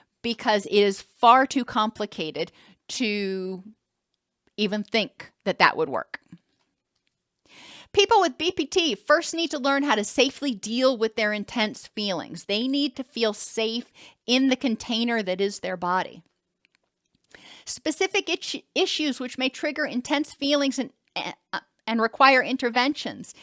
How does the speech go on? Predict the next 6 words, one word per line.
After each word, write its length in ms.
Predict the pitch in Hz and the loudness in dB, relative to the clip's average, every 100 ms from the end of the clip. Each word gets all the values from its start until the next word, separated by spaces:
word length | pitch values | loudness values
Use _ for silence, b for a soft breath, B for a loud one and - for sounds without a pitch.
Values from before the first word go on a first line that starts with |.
| B B B | B B B
include 400 | 240 247 262 226 | -4 -2 -2 -4
poorly 420 | - 320 349 370 | -2 2 4 4
developed 540 | 285 269 262 285 277 - | 2 4 6 6 4 0
or 120 | - - | -6 0
unstable 600 | 233 269 - 262 269 262 | 2 2 2 0 2 -2
self-image, 920 | - 233 240 - 240 247 156 - - | 2 2 2 -2 0 2 0 -6 -16